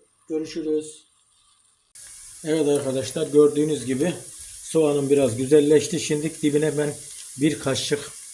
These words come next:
dolu böyle bir kaşık un attım. Bunu şimdi burada kavuracağım arkadaşlarım. Tamam mı? Şu unla biber, soğan karıştığı zaman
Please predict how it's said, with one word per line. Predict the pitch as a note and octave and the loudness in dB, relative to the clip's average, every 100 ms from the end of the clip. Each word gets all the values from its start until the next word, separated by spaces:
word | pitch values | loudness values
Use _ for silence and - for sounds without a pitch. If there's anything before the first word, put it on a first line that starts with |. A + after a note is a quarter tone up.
| - | 2
dolu | C#3 D#3 C3 | 6 6 6
böyle | A#2+ A2+ | 4 2
bir | A#2 A#2 | 0 -2
kaşık | B2+ A2+ D#3 - | -4 -4 -6 -2
un | D#3+ D3 | 0 2
attım. | A2+ - D#3 E3 - - - - C#3 | 0 0 -2 -2 -8 -12 -14 -12 -4
Bunu | D#3 | -2
şimdi | - D3 C#3 D3+ | -2 -2 -4 -2
burada | C#3+ C#3+ - | -2 -2 0
kavuracağım | C#3 C3 B2+ A#2+ A#2+ | -2 2 0 0 0
arkadaşlarım. | A2+ - A2 G#2+ - A#2 D3+ - - - - - - - - - - - - - - - | 0 -2 -2 0 0 0 -2 -4 -14 -14 -14 -14 -14 -14 -14 -14 -14 -14 -14 -14 -14 -12
Tamam | B2 B2 A#2+ | -8 -4 -2
mı? | A2+ D3 B2 - - - - - - - - - - - - - G#3 - - - - - - | -2 -2 -6 -12 -14 -16 -16 -16 -16 -16 -14 -14 -14 -16 -16 -12 -12 -12 -16 -18 -18 -18 -16
Şu | - D3+ - F#3 | -8 -6 -4 -2
unla | F3+ D3+ D#3+ F#3 - C3 | -2 0 -2 -2 -8 -4
biber, | D#3 D#3 E3+ E3 | 0 4 2 0
soğan | - D#3 D#3+ D#3 B2 | -4 0 0 -2 0
karıştığı | D3+ D3+ - E3 F#3+ | 0 0 -2 -2 -2
zaman | D#3+ C#3+ F3 | 0 0 0